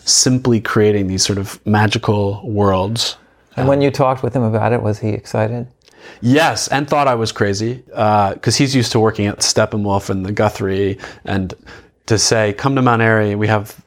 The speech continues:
Speaker 1: like, three thousand dollars and we're gonna do this crazy thing." It's like, "Yes, here we go. Like,
Speaker 2: Okay.
Speaker 1: let's do this. How are we gonna do this?"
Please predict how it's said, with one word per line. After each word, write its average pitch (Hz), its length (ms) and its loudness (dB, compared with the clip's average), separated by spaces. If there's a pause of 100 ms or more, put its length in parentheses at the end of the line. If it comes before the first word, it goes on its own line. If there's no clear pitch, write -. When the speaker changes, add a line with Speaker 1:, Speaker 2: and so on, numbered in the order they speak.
(100)
Speaker 1:
like, 104 180 -2
three 120 160 2
thousand 110 360 2
dollars 104 380 2
and 98 80 -8
we're 101 80 -8
gonna 104 160 -4
do 107 140 -2
this 104 160 -2
crazy 131 380 0
thing." 120 380 0
It's 98 180 -8
like, 104 320 -4 (320)
"Yes, 104 240 -4
here 110 160 2
we 120 80 2
go. 135 420 2 (140)
Like, 120 140 0
Speaker 2:
Okay. 117 140 0
Speaker 1:
let's 113 180 0
do 151 180 2
this. 127 180 2
How 120 200 -2
are 110 60 0
we 120 60 0
gonna 123 160 -2
do 143 220 -2
this?" 123 320 -2